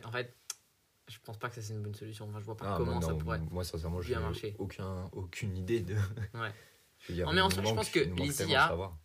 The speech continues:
Speaker 1: pour l'instant, elles arriveront à nous aider dans notre travail, mais pas à nous remplacer. Et, enfin, remplacer certaines tâches très machinales, très, euh, ciblées,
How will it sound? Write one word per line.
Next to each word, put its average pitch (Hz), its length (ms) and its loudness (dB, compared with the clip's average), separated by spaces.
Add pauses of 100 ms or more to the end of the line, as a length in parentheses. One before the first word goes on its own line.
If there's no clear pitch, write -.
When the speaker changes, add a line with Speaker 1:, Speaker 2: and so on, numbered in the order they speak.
(220)
Speaker 1:
pour 131 140 0
l'instant, 127 560 -2 (420)
elles 117 200 2
arriveront 135 500 2 (160)
à 101 560 4 (120)
nous 113 320 0
aider 123 400 2 (260)
dans 113 100 -8
notre 107 140 -6
travail, 117 460 0 (400)
mais 113 100 -2
pas 131 220 12
à 120 40 8
nous 117 120 -2
remplacer. 107 480 -4 (680)
Et, 113 280 -2 (1120)
enfin, - 240 0 (140)
remplacer 185 480 6
certaines 160 400 2
tâches 139 400 0 (200)
très 175 220 6
machinales, 156 580 2 (460)
très, 143 540 2
euh, 110 280 0
ciblées, 135 600 -2